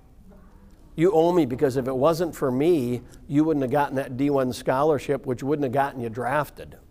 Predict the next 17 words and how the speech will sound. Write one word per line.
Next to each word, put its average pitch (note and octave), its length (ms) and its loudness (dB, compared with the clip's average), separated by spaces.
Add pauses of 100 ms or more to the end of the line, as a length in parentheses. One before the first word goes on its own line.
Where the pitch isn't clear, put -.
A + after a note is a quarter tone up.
(1300)
You D3 160 2
owe D3 180 4
me." C#3 280 -4 (280)
And F3+ 120 2
I B3+ 100 4
think - 220 0
this, A3 200 -2
uh, F#3+ 160 0
there's E3 220 4
a F#3 60 2
little F3+ 260 4
bit G#3 200 4
of G3+ 100 4
that G#3 240 0
going G3 280 2
on A3+ 220 -2
here. D3 380 -4